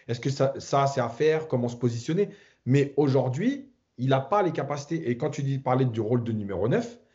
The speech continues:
c'est exactement ça. Alors, Nico a parlé de,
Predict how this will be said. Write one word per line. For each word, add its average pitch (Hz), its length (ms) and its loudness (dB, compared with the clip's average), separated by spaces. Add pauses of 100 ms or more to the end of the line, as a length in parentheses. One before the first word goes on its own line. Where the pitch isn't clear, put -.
(280)
c'est - 140 0
exactement 139 420 2
ça. 160 120 2
Alors, 127 240 4
Nico 123 180 4
a 160 80 6
parlé 143 240 2
de, 117 420 0